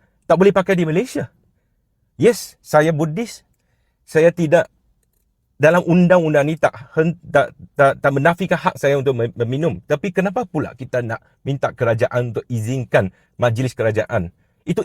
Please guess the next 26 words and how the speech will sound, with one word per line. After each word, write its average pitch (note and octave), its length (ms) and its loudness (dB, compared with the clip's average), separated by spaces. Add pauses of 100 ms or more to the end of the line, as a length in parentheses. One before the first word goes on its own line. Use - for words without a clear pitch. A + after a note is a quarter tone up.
imej F#3+ 480 0
negara C3 480 2 (320)
dan C3 240 0
agama C#3+ 320 0
Islam D3+ 320 0
adalah C3 240 2
agama A#2+ 320 -2
persekutuan. C#3+ 560 -2 (300)
Ini A3+ 240 -2
kita F3+ 160 -4
kata C3 240 2
hormat C3 240 0
menghormati. E3 560 0 (400)
Kami G#3 400 0
dihormati C3 800 0
sebab A#2+ 480 0
kami D#3 240 0
boleh A#3+ 320 0
minum, A2 400 -2
itu F3+ 160 -2
hak F3 160 -2
kami. F#3 400 0
Tetapi F3+ 480 0
dengan C3 240 0
syarat-syarat B2 320 0
tertentu. D4+ 480 -4